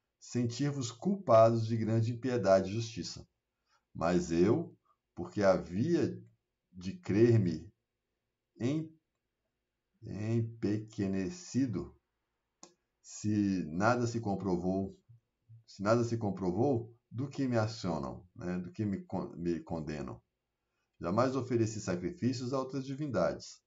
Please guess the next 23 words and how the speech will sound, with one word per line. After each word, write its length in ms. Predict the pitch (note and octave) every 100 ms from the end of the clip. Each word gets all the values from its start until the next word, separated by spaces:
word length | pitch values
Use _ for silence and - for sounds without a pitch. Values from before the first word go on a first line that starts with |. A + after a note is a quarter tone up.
| _ _ _ _ -
Quanto 260 | D#2 D#2
aos 140 | F2+ F2
jovens, 580 | A2 D3 A2+ E2+ - - _ _ _ _ _ _ _ -
seria 640 | - A2+ A2 C3 C#3+ C#3+ -
corrompê-los, 880 | - C3 D3 D#3+ C3+ B2+ F#2+ F2 -
habituá-los 640 | F#2 G2 G#2 G2+ F#2+ G2 F#2+
à 80 | G2
paciência 680 | G2 G2 - F#2+ A#2+ A#2+
e 40 | F#2+
à 40 |
fragilidade 840 | F2 F2 E2+ D#2 G#2 G#2+ - - _ _ _ _ _ _
e 80 | -
à 80 | -
fugalidade, 1000 | - C#3 C3 F#2 F2 D#2+ G2 D2 - - _ _ _ _ _ _ _ _ _ _ _ _ _ -
atos 300 | C3 C3 -
contra 280 | A2+ A2
os 100 | A#2
quais 420 | - G#2+ A2 A#2+ G#2+
a 60 |
lei 160 | F#2+ G2
pronuncia 800 | F#2 F#2+ F#2 - A#2 C3+ A2+ -
a 160 | -
morte 640 | F#2 F2+ - A#2 - F2+